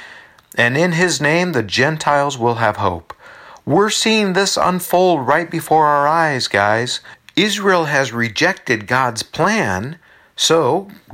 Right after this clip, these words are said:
God is now making himself available to the Gentiles. Cephas gets another aha moment. You are simply building on the foundation Jesus laid. They rejected him, so why should it be any different for you?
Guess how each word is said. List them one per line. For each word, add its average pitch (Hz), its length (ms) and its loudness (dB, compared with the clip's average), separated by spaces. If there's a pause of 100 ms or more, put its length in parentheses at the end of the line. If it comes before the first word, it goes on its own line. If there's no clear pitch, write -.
God 90 260 0
is 151 140 -2
now 107 160 2
making 113 340 -2
himself 107 540 -2
available 107 480 0
to 160 180 -2
the 156 100 -6
Gentiles. - 800 -4 (680)
Cephas 127 420 -4
gets - 340 -2
another 87 320 -2
aha 82 320 -2
moment. 82 440 -8 (640)
You 170 340 -2
are 143 120 0
simply 208 520 -2
building 160 440 0
on 120 140 0
the 117 80 -2
foundation 107 800 -2
Jesus 110 480 -4
laid. 156 440 -2 (500)
They 151 240 2
rejected 113 560 -2
him, 156 400 0 (360)
so - 160 -2
why 110 280 0
should 196 180 -2
it 190 140 -2
be 175 400 -4
any 208 240 0
different 180 320 -2
for 151 100 0
you? 110 360 -6